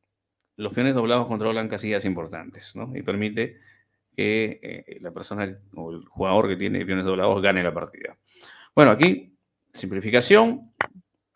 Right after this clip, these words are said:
Se le ve, eh, mejor ya las blancas, ¿no? Una mejor estructura de peones. No se olviden de tener una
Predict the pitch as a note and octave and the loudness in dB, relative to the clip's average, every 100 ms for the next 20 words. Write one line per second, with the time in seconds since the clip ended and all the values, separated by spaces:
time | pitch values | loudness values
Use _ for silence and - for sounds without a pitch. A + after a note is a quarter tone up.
0 | _ _ _ _ _ - - B2 C3+ F#3+ | _ _ _ _ _ -4 4 8 8 8
1 | G3+ - A#2 A#2 A2+ A2 A2 G#2+ F#3+ D#3 | 4 2 0 2 2 2 0 2 4 4
2 | B2+ C#3+ B2 A2 A2+ G2 E2+ E2 G#2 F#3+ | 2 0 0 2 0 -2 -8 -8 -4 -4
3 | - - C3 B2+ B2+ B2+ B2+ A2+ B2+ A2 | -4 -4 -2 -2 0 0 0 0 2 2
4 | G#2+ F3 F#3 C#3 A2 A#2+ C3 C3 A#2+ B2 | 2 -2 -2 -4 -6 -4 -2 -2 -4 -6
5 | - - _ _ - G2 F#2+ F#2+ G2+ A2+ | -20 -20 _ _ -10 -4 -2 -2 -2 0
6 | C3+ A#2+ A#2+ A2+ G#2 F#2+ F#2 | 0 -2 -4 -4 -4 -6 -10